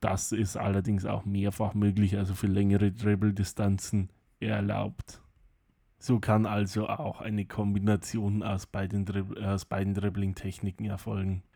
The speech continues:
Was das Weiterspielen des Balles betrifft, so ist das Passen, ähm, möglich, ähnlich dem Volleyball-Aufschlag von unten. Da haben wir die technische Parallele zum Volleyball,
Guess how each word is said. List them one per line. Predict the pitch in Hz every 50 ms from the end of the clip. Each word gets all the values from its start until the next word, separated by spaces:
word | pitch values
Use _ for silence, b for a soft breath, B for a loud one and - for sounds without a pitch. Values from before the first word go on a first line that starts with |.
| _
Was | - - - -
das | 110 95 92 98
Weiterspielen | 92 107 139 - - - 151 - - - - 165 160 160
des | 151 147 127 -
Balles | - - 120 120 131 131 139 - -
betrifft, | - 120 117 127 139 135 120 - -
so | - 120 113
ist | - - 120 110 - - 117
das | 98 - -
Passen, | - - - - - 127 139 - - - 160 143 143 135 B B B B B B B B B B B B -
ähm, | 113 107 104 104 101 98 98 101 - - _ _ _ _ _
möglich, | - 123 117 113 113 117 123 127 139 135 127 123 123 123 - - - - _ _ _ _ _ _ _ _ _ _ _ _
ähnlich | - 117 120 120 123 123 107 110
dem | - 117 107 104 98 92
Volleyball-Aufschlag | 107 123 143 156 156 - 117 120 120 - - 104 123 - - - 160 139 135 -
von | - 139 131 110
unten. | 127 143 - - 117 110
Da | 107 - 104
haben | 98 101 104 101
wir | 107
die | 98 104 101
technische | - - 110 110 - - 120 110 - 110
Parallele | 107 - - 107 110 107 107 107 104 107 107 104
zum | - - 107 104 101
Volleyball, | 107 110 131 135 135 - 127 127 131